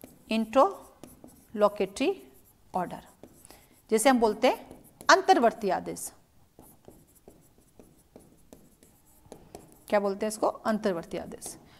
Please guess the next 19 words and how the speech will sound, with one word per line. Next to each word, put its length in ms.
जो 160
हम 100
पढ़ते 300
हैं 240
ऑर्डर 260
नंबर 220
थर्टी 240
नाइन, 260
रूल 180
नंबर 280
सिक्स 320
to 180
टेन, 180
रूल 180
नंबर 220
<coughs> 600
सिक्स 280
to 160
टेन। 140